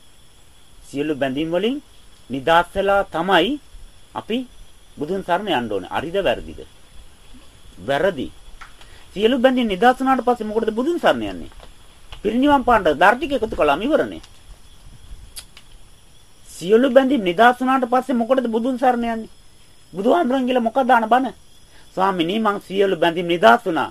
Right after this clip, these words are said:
ඔව්. "මට බණක් කියන්න" කියම බුදුහාමුදුර කල්පනා කරන ඒකට බණක් මොනවද කියන්නේ? එහෙනම් බැඳීම් ඇති කරන බණක් තමයි කියන්න වෙන්නේ.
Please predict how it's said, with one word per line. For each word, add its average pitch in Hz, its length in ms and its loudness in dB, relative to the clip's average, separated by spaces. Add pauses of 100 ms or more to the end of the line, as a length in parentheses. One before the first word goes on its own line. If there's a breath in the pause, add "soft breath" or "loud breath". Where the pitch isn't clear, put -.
ඔව්. 127 380 -2 (220)
"මට 160 200 -4
බණක් 185 320 6
කියන්න" 226 240 -4
කියම 262 140 -4
බුදුහාමුදුර 226 440 -2
කල්පනා 202 460 -6
කරන 240 140 -8
ඒකට 226 260 -6
බණක් 214 340 -8
මොනවද - 340 -10
කියන්නේ? - 300 -14 (300 soft breath)
එහෙනම් 202 240 2
බැඳීම් 180 340 2
ඇති 226 200 -2
කරන 269 220 2
බණක් 254 240 2
තමයි 294 180 0
කියන්න 120 260 -4
වෙන්නේ. - 360 -12